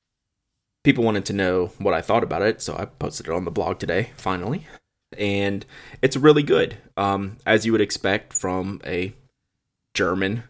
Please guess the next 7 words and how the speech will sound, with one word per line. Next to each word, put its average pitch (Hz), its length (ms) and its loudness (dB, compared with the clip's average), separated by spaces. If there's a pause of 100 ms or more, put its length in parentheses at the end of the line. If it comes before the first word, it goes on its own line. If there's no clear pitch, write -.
(100)
gold 95 400 0 (260)
nib. 143 300 0 (240)
I 101 80 -4
mean, 95 420 -6 (100)
I, 95 180 2 (100)
it's - 260 -2
not 95 480 -2